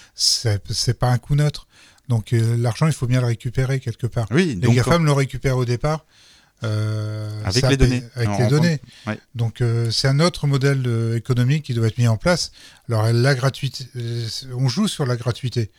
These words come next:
Speaker 2: Hmm.
Speaker 1: Ces, ces boîtes-là jouent sur la gratuité.
Speaker 2: Après,
Speaker 1: Et c'est
Speaker 2: quand
Speaker 1: vrai que Framasoft est une association qui ne touche, je, ah, je, faudrait vérifier, je suis pas sûr qu'il touche de l'argent public.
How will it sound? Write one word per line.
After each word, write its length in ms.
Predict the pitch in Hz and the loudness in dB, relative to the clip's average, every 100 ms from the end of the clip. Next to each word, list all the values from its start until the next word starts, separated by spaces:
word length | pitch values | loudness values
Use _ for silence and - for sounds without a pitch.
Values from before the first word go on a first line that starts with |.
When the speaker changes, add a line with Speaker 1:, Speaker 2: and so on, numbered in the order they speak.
| _ | _
Speaker 2:
Hmm. 100 | 107 104 _ _ _ - | -10 -10 _ _ _ -12
Speaker 1:
Ces, 540 | - 117 107 107 107 113 120 117 | -8 -6 -4 -6 -8 -10 -12 -8
ces 180 | - | -6
boîtes-là 340 | 117 127 139 160 | -2 -2 0 -2
jouent 200 | - 160 | -2 -4
sur 200 | - 123 | -2 -2
la 80 | 117 | -2
gratuité. 480 | 117 113 127 - | -2 -4 -4 -2
Speaker 2:
Après, 400 | 190 180 - 156 - | -2 -4 -4 -6 -2
Speaker 1:
Et 60 | |
c'est 160 | 117 127 | 0 2
Speaker 2:
quand 60 | |
Speaker 1:
vrai 120 | 127 160 | 2 0
que 60 | |
Framasoft 600 | - 139 127 113 180 - 131 | -2 -2 0 0 -2 -4 -2
est 220 | 170 175 | 0 0
une 100 | 135 | 0
association 640 | 123 - 117 120 - 208 226 - | 0 -2 -4 -4 -4 -4 -4 -4
qui 140 | 139 | -2
ne 40 | 123 _ _ | -2 _ _
touche, 380 | 143 131 - - _ _ _ _ _ _ _ _ _ _ | -8 -6 -8 -14 _ _ _ _ _ _ _ _ _ _
je, 180 | - 117 110 | -12 -4 -2
ah, 180 | 110 120 | 0 0
je, 260 | 113 113 117 | 0 0 -4
faudrait 360 | 104 120 120 | -2 -2 0
vérifier, 420 | 113 123 113 151 139 - - - | 2 2 0 0 -2 -6 -20 -10
je 100 | - | -4
suis 200 | 107 117 | -4 -2
pas 120 | - | 0
sûr 220 | 127 143 - | 0 0 -4
qu'il 120 | 117 | -6
touche 200 | 131 117 | -2 0
de 60 | |
l'argent 260 | 110 107 110 | 0 0 -4
public. 440 | 104 107 185 - | -4 -2 -2 -4